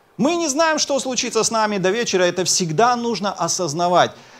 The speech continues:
Но если человек находится в близком присутствии Божьем, если человек проходит свою жизнь, держась за Бога, за Его принципы, то знаете что?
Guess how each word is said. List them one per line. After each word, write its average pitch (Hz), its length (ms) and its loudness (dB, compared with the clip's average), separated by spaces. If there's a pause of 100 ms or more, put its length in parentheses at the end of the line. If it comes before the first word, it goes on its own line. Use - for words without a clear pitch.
(160)
Но 240 160 4
если 302 340 0
человек 277 760 2 (520)
находится 285 680 2
в 135 120 -2
близком 226 440 0
присутствии 214 560 -6
Божьем, 196 460 0 (200)
если 254 240 -2
человек 294 420 0
проходит 247 460 0
свою 226 260 0
жизнь, 196 260 0
держась 202 380 0
за 190 120 2
Бога, 202 540 2 (160)
за 180 240 2
Его 240 240 2
принципы, 233 580 -4
то 208 140 -2
знаете 294 400 -2
что? 165 380 2